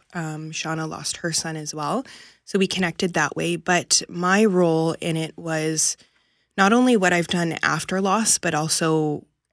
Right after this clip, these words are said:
r-, immediately after my loss, how I felt about my own body. Um, just for an example of, you know,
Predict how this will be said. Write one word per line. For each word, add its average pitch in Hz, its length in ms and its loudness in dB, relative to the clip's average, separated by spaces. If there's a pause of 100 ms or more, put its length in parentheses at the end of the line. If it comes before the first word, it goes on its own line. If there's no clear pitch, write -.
(260)
r-, 175 200 -18 (100)
immediately 190 720 6
after 156 280 0
my 156 100 -4
loss, 147 260 -4
how 165 160 0
I 160 80 2
felt 156 320 -2
about 160 160 -4
my 156 180 -10
own 160 220 -6
body. 220 400 0 (720)
Um, 165 580 2 (100)
just - 300 2
for 160 440 4
an 165 120 0
example 156 560 0
of, 151 580 -2 (160)
you 175 120 0
know, 151 320 -2